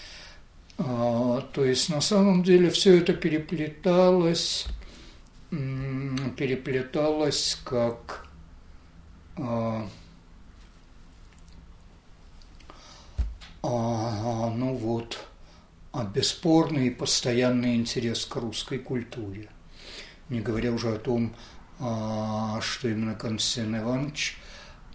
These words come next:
а, привёл ссыльного студента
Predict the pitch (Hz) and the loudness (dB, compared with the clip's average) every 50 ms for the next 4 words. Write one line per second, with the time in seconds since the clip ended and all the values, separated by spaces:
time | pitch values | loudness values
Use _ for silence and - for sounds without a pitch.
0 | - - - - 117 110 110 107 107 104 104 101 - - - - - - - - | -18 -12 -10 -6 -4 -4 -2 -2 -2 -2 -4 -4 -6 -10 -16 -20 -20 -20 -20 -20
1 | - - - - - - - - - - - - - - - - - - - - | -20 -20 -20 -20 -20 -20 -20 -20 -20 -20 -20 -20 -20 -20 -20 -20 -20 -20 -20 -20
2 | - - - - - - - - - - - - - 117 117 110 107 113 113 117 | -20 -20 -18 -10 -6 -4 -4 -4 -4 -8 -10 -4 0 0 0 2 0 0 0 0
3 | 117 117 113 110 104 104 - - - - - - - - - - - - - - | 2 2 0 0 -4 -6 -10 -16 -20 -20 -20 -16 -6 0 2 4 4 4 4 4
4 | 170 160 165 156 131 117 110 107 107 104 101 101 101 101 101 98 98 - - - | 4 6 4 4 4 2 0 0 -2 -2 -2 -2 -2 -2 -2 -2 -2 -2 0 0
5 | - - 131 120 113 107 123 131 135 123 120 107 98 - - - 110 101 95 | 0 -2 -4 -6 -4 -2 0 0 2 2 2 0 -2 -6 -6 -6 -6 -6 -8